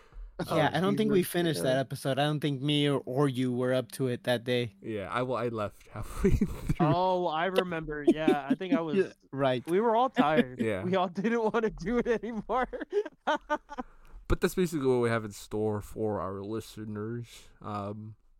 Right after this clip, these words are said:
Speaker 1: Yeah.
Speaker 3: yeah, and, uh,
Speaker 2: Okay.
Speaker 3: I'll s-
Speaker 1: But yes, I would say check out Creepshow if you've never seen it.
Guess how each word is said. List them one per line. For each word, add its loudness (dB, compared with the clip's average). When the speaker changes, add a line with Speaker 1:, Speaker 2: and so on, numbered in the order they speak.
Speaker 1:
Yeah. -6
Speaker 3:
yeah, -4
and, -6
uh, -6
Speaker 2:
Okay. -16
Speaker 3:
I'll -16
s- -20
Speaker 1:
But 6
yes, 6
I 4
would 0
say -4
check -10
out -4
Creepshow -6
if -6
you've -6
never -4
seen -6
it. -8